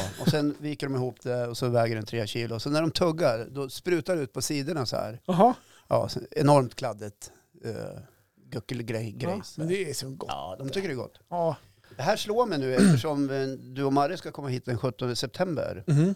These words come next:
Speaker 1: och käka lite grann.
Speaker 2: Ja, vi har pratat om det.
Speaker 1: Ja, vi har bestämt det.
Speaker 2: Ja, vi, ja, vi har pratat om det.
Speaker 1: Vi har bestämt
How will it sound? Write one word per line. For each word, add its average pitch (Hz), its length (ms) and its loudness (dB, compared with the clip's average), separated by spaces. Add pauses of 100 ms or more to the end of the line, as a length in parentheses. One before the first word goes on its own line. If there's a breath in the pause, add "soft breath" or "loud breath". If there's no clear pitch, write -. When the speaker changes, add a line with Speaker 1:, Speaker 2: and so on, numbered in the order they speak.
Speaker 1:
och 127 280 -8
käka 151 360 -2
lite 143 220 -10
grann. 95 320 -4
Speaker 2:
Ja, 156 80 4
vi 202 160 6
har 208 80 8
pratat 208 340 2
om 151 120 2
det. 123 220 -4
Speaker 1:
Ja, 127 100 -2
vi 139 100 -6
har 175 80 -4
bestämt 156 520 -4
det. 85 220 -8
Speaker 2:
Ja, 139 80 2
vi, 165 100 2
ja, 202 300 4
vi 202 200 0
har 196 60 2
pratat 202 300 2
om 160 140 2
det. - 80 -2
Speaker 1:
Vi - 60 0
har 135 100 2
bestämt 175 600 -2